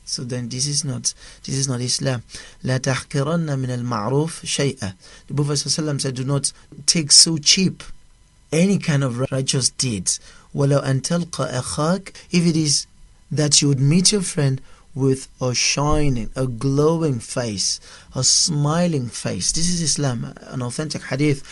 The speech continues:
narrated by Imam Muslim. Allah Ta'ala says, "وأحسنوا إن الله يحب المحسنين." Allah loves you when you're righteous. So be nice, and then Allah continues to bless you. Everything on earth give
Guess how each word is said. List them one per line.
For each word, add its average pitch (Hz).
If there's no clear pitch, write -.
narrated 135
by 127
Imam 127
Muslim. -
Allah 147
Ta'ala 160
says, 143
"وأحسنوا 156
إن 143
الله 139
يحب 135
المحسنين." 127
Allah 143
loves 147
you 123
when 139
you're 131
righteous. 123
So -
be 135
nice, 143
and 123
then 120
Allah 120
continues 120
to -
bless 113
you. 135
Everything 208
on 143
earth 139
give 139